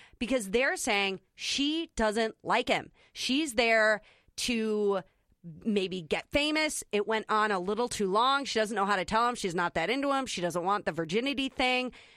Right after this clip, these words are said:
She doesn't want him. Okay, that's, that's what I'm hearing. And where I was at last night was like,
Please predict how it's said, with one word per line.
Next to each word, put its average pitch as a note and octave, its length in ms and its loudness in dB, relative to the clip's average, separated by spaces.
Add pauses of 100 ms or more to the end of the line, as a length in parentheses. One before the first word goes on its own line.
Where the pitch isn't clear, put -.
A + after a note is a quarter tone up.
She B3+ 500 -2
doesn't A3 580 0
want G#3+ 380 2
him. E3+ 460 -2 (760)
Okay, G3+ 460 0
that's, A3 440 2
that's B3 300 2
what D#4+ 140 6
I'm C4+ 220 6
hearing. A#3+ 580 0 (360)
And B3 200 2
where A#3+ 220 2 (100)
I C4+ 320 4
was C#4+ 260 2
at F#3 240 4
last F3+ 320 2
night E3+ 320 -2
was G#3+ 220 0
like, G#3+ 260 2